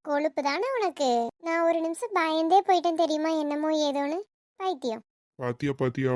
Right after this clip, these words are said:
Speaker 2: புருஷனை போய் பைத்தியம்னு சொல்ற.
Speaker 1: உன்னதான் சொல்ல முடியும், ரோட்ல போற யாரையாவது கூப்பிட்டு நான் சொல்ல முடியுமா?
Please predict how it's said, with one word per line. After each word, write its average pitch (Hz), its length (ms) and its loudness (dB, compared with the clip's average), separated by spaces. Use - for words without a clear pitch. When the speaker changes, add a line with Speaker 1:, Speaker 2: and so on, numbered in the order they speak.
Speaker 2:
புருஷனை 131 420 -10
போய் 175 220 -2
பைத்தியம்னு 147 520 -6
சொல்ற. 131 280 -2
Speaker 1:
உன்னதான் 370 380 0
சொல்ல 320 160 2
முடியும், 269 380 -2
ரோட்ல 339 300 0
போற 330 260 0
யாரையாவது 311 340 0
கூப்பிட்டு 330 300 0
நான் 330 160 -6
சொல்ல 311 100 -4
முடியுமா? 339 360 0